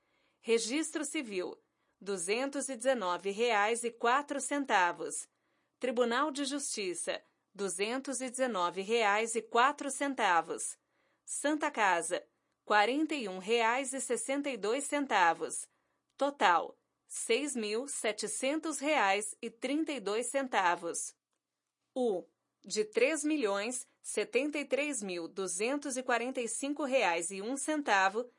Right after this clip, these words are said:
até quatro milhões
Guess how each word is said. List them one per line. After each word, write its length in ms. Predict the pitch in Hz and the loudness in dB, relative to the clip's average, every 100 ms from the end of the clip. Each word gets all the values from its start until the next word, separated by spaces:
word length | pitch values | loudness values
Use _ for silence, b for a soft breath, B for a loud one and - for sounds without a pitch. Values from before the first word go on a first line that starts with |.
| B - | B -2
até 560 | 262 - 202 165 - _ _ _ _ _ | -2 2 0 0 -4 _ _ _ _ _
quatro 420 | 247 294 302 311 | 4 4 2 -2
milhões 580 | 294 220 190 208 247 | 0 2 0 -2 -6